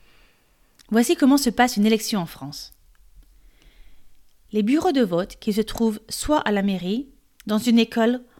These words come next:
ou dans un autre local qui doit être un bien public, sont ouverts de huit heures jusqu'à dix-neuf heures ou vingt heures dans les grandes villes. Le jour de l'élection, les électeurs doivent se munir d'une pièce d'identité avec une photo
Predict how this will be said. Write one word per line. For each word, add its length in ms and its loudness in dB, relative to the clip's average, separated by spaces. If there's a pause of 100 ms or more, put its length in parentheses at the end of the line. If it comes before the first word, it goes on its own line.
(220)
ou 40 -18
dans 140 2
un 120 4
autre 240 0
local 400 2
qui 80 -12
doit 80 -2
être 180 -6
un 120 -4
bien 260 0
public, 520 -10 (800)
sont 240 -2
ouverts 280 0
de 80 2
huit 300 -2
heures 380 -4
jusqu'à 260 -6
dix-neuf 380 0
heures 360 -8 (500)
ou 100 -2
vingt 320 2
heures 220 2
dans 100 -10
les 100 -4
grandes 260 -6
villes. 280 -16 (1080)
Le 120 -4
jour 160 0
de 80 0
l'élection, 580 0 (680)
les 140 0
électeurs 340 0
doivent 180 2
se 140 -4
munir 340 2
d'une 160 -4
pièce 200 -2
d'identité 720 -4
avec 180 -10
une 100 -4
photo 380 -10